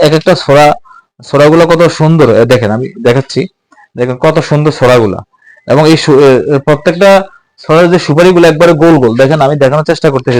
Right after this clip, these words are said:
দেখেন এই যে সুপারিগুলো দেখতেছেন, মানে একবার খুবই কিন্তু গোল গোল, এবং, আহ, কালারটা কিন্তু অস্থির হয়েছে, মানে কালারটা একদম ফুল, ফুলফিল কিন্তু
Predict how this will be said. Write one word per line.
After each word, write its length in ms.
দেখেন 160
এই 80
যে 120
সুপারিগুলো 440
দেখতেছেন, 340
মানে 180
একবার 160
খুবই 300
কিন্তু 160
গোল 220
গোল, 120
এবং, 180
আহ, 140
কালারটা 340
কিন্তু 180
অস্থির 220
হয়েছে, 220
মানে 80
কালারটা 320
একদম 220
ফুল, 160
ফুলফিল 380
কিন্তু 140